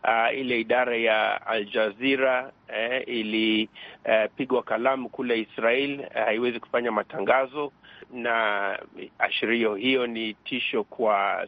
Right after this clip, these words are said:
serikali ya Qatar ambayo ni mpatanishi mkuu kati ya Israel na Hamas.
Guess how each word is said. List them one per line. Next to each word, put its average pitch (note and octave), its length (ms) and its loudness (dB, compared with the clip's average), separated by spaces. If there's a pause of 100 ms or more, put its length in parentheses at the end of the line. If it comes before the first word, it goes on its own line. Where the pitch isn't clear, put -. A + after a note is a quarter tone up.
serikali G#2+ 440 -2
ya G2 80 2
Qatar B2+ 520 0 (560)
ambayo A#2 640 -2
ni A2 200 -6
mpatanishi A2+ 800 -2
mkuu A2+ 580 -2
kati A#2 460 -2
ya G#2+ 200 2
Israel A2 560 -4
na G2+ 120 -2
Hamas. A2+ 400 0